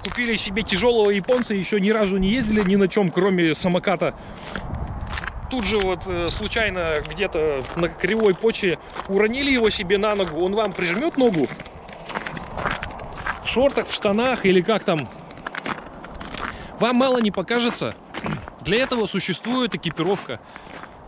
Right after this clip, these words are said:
Штаны, боты, наколенники и прочее. Всё, что защищает самые уязвимые участки тела. Это колени. Колени, ну,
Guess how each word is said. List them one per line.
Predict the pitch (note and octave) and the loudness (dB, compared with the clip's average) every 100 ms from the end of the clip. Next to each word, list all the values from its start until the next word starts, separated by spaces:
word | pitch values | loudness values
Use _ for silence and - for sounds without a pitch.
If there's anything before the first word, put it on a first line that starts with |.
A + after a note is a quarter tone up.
| - | -12
Штаны, | - F3+ F#3 C#4 D4 A#3 | -4 0 2 2 2 0
боты, | C#3 A#3 C#4 C4 A#3+ D3+ - - | -2 -2 0 0 -2 -4 -10 -8
наколенники | D3 D#3+ F3 A#3+ B3+ A3 E3+ | -6 -2 0 0 0 -2 -2
и | D#3+ | -4
прочее. | - E3 G3 - A#2 - - | -2 0 0 0 -4 -6 -12
Всё, | - G#3+ | -4 -2
что | - F3 | -2 -4
защищает | D#3+ F3+ - A#3+ G#3+ - | -2 -2 0 0 -2 -2
самые | G#3+ G#3+ G3 - - - - | -2 0 -2 -4 -10 -12 -2
уязвимые | G3 F#3 F3 A#3 G#3+ E3 | 0 2 0 0 0 -2
участки | C#3+ G#3 - D#3 | 0 -2 -2 -8
тела. | G3+ G#3 D3 - - - - - - - | -2 0 0 -4 -14 -18 -16 -10 -10 -2
Это | G3+ G#3+ | 0 2
колени. | - F3 F#3+ A3+ F3+ A2 - - - - - | 0 0 2 2 0 -2 -6 -6 -6 -8 -4
Колени, | E3+ G3+ A3+ E3+ | 0 2 2 0
ну, | D3 | -2